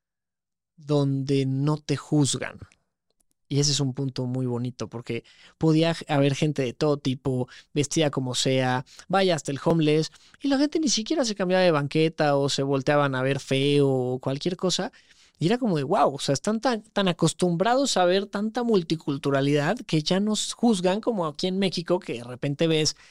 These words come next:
a X persona vestida de tal manera y automáticamente las personas se voltean, juzgan, ven feo, chiflan, hacen alguna cosa, ah, que no estoy de acuerdo. Pero allá no,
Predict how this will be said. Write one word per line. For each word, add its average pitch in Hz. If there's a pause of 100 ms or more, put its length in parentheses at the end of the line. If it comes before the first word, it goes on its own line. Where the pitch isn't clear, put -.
(240)
a 143
X 156
persona 151
vestida 151
de 147
tal 151
manera 160
y 190
automáticamente 160
las 107
personas 143
se 160
voltean, 143
juzgan, 147
ven 139
feo, 143 (400)
chiflan, 156 (240)
hacen 156
alguna 139
cosa, 120 (180)
ah, 135 (120)
que 139
no 156
estoy 170
de 170
acuerdo. 196 (680)
Pero 156
allá 196
no, 415